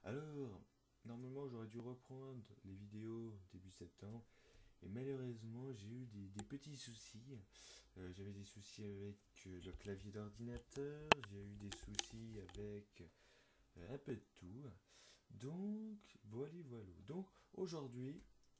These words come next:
on se retrouve pour une nouvelle vidéo complètement spéciale. On va faire une livraison de longue distance, mais on fera au fur et à mesure les livraisons.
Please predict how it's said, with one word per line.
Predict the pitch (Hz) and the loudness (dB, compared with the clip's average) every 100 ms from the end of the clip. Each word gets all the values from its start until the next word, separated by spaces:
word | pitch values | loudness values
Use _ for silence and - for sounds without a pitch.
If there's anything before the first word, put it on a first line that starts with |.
| - - - | -20 -6 -2
on | |
se | 135 | 0
retrouve | 143 151 165 | -2 -2 -2
pour | 135 | 0
une | 131 | 4
nouvelle | 123 | 4
vidéo | 117 117 120 131 160 170 165 - | 2 0 2 2 0 -2 -4 -6
complètement | 120 120 127 123 | -6 -4 -4 -4
spéciale. | - 120 117 117 135 | -2 -2 0 -2 -2
On | 117 | -2
va | |
faire | 101 120 | -2 -2
une | 113 | -2
livraison | 107 107 104 | -2 -4 -2
de | 107 | -2
longue | 160 147 | -2 -2
distance, | 123 - - 101 139 - - - - - - | -4 -4 -6 -6 -8 -14 -20 -20 -20 -20 -8
mais | 113 | -2
on | 135 | -2
fera | 139 143 135 151 165 160 156 | 2 2 4 2 0 0 0
au | 131 | -2
fur | - 170 165 | -2 -2 0
et | 151 | 0
à | |
mesure | 139 131 127 | 0 0 0
les | 131 117 | 0 2
livraisons. | 113 110 110 101 113 | 0 0 -2 -2 -4